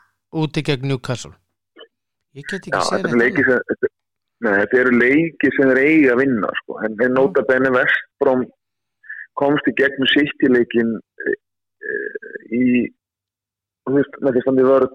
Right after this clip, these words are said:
Speaker 2: í nánast, ég, ég horfði á leikinn, sko, þeir
Speaker 1: Já.
Speaker 2: stóðu, seinna á leikinn. Þeir stóðu bara, þeir stóðu bara teig með átta leikmenn og negldu fram. Þeir ætla aldrei að spila það, sko. Ég er ekkert viss um að þú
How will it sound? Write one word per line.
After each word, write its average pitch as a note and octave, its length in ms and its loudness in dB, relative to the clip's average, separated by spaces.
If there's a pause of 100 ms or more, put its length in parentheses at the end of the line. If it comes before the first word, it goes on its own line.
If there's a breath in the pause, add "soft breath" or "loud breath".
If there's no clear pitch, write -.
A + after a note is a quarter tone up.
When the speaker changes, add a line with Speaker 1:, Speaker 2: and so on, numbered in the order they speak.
Speaker 2:
í C#3 140 4 (120)
nánast, A#2 340 0
ég, C3 340 2
ég B2+ 160 2
horfði C3+ 240 2
á C3+ 140 4
leikinn, C#3 300 0
sko, D3+ 240 0
þeir C3+ 180 -2
Speaker 1:
Já. C#3+ 60 -6
Speaker 2:
stóðu, C3+ 300 4
seinna C#3+ 220 0
á C#3+ 120 4
leikinn. C#3 220 -4 (400 loud breath)
Þeir A#2+ 200 0
stóðu B2 280 4
bara, A2 260 2
þeir B2 200 -2
stóðu C3 200 4
bara - 180 0
teig B2+ 360 4
með A#2+ 220 0
átta A#2+ 340 0
leikmenn A#2+ 320 0
og A#2+ 80 0
negldu B2+ 280 0
fram. G2 180 -2
Þeir A2+ 140 -2
ætla A2+ 160 2
aldrei A#2 320 2
að G#2 160 -2
spila F2+ 260 2
það, D2 100 -2
sko. D2 200 -2
Ég B2 120 4
er B2+ 80 2
ekkert C3+ 220 -2
viss - 240 -4
um D3 100 0
að A#2+ 140 2
þú B2 100 4